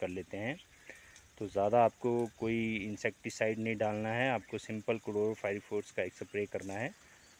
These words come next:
और वो targeted spray आपको करना है। जहाँ पे भी आपको ये वुली apid, apid आपको पौधे में दिख रहा है वहाँ पे आपको उसको spray करना है, ये उससे काफ़ी control हो जाएगा। तो इस तरह से आपने करना है साथियों। बाकी इसके लिए और भी बहुत सारे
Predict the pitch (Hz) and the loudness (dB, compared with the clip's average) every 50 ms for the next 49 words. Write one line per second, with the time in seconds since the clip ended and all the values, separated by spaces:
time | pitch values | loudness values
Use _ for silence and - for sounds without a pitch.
0 | - - - - - 107 107 127 139 135 127 117 113 113 107 113 - - 139 139 | -20 -20 -8 -4 -4 -2 0 0 4 6 6 6 6 6 2 0 0 0 -2 -2
1 | - - 117 - 113 110 104 98 92 - - 151 151 - - 117 101 101 95 90 | -2 -8 -6 -2 2 2 2 2 0 -2 -2 -4 -2 0 2 2 2 2 0 -2
2 | 90 95 98 92 101 104 107 117 113 135 131 123 123 117 107 101 - - - 101 | -2 -2 -2 -2 -2 -4 -4 -4 -4 -2 -2 2 4 4 4 4 2 -2 -4 -2
3 | 101 98 98 101 95 90 98 98 95 107 104 101 98 - - 110 104 110 - - | -2 -2 -2 -2 -4 -4 -4 -4 -2 -2 -2 -2 -2 -2 -4 -4 -4 -6 -8 -8
4 | 92 92 - - 104 95 98 92 - - - - - - 101 92 - 113 110 107 | -10 -8 -8 -6 -4 -2 -2 -2 -4 -6 -12 -10 -6 -4 -2 -2 -2 -2 -2 -4
5 | 107 101 101 - - - 117 127 135 131 113 113 101 90 - 113 101 90 - - | -4 -6 -6 -4 0 2 2 2 2 2 0 0 0 2 2 2 2 0 0 -2
6 | - - 165 165 - - - - - - - - - 104 - - 110 - - - | -2 -2 0 -2 -4 -6 -12 -14 -18 -20 -18 -16 -16 -10 -8 -6 -6 -6 -6 -6
7 | - 104 101 101 - 95 92 95 95 110 135 151 147 123 107 101 - - - 117 | -4 -2 -2 -2 -2 -6 -6 -6 -6 -6 -6 -4 -4 -4 -4 -4 -4 -4 -2 -2
8 | 98 - 107 95 - - 131 - 107 95 - 87 95 92 92 90 82 78 80 80 | 0 0 0 -2 -2 -4 -6 -6 -6 -4 -4 -4 -4 -4 -4 -4 -6 -6 -6 -6
9 | 78 76 78 82 - - - - - - - - - - - - - - - - | -6 -8 -10 -12 -16 -18 -20 -20 -20 -20 -20 -20 -20 -20 -20 -20 -20 -20 -20 -20
10 | - - - - - - - - - - 110 113 - - 135 139 143 139 - 156 | -20 -20 -20 -20 -20 -20 -14 -12 -10 -8 -8 -4 2 4 4 6 6 6 8 8
11 | 143 143 135 147 143 135 131 135 131 139 139 139 - - 131 123 - - 147 139 | 8 8 8 6 4 4 4 4 6 6 6 6 6 4 4 4 4 4 4 4
12 | 139 131 - - - - - - - - - - - - - - - - - - | 4 2 0 -8 -20 -20 -20 -20 -20 -20 -20 -20 -20 -20 -20 -20 -20 -14 -10 -8
13 | - 101 101 98 - 120 120 - - - 135 123 127 123 113 101 113 117 117 123 | -6 -4 -2 0 2 2 2 0 0 2 2 4 6 6 6 6 6 6 4 4
14 | 127 110 113 117 117 - - 123 120 117 120 123 120 123 120 120 | 2 2 2 0 0 2 2 4 6 6 6 6 6 6 6 4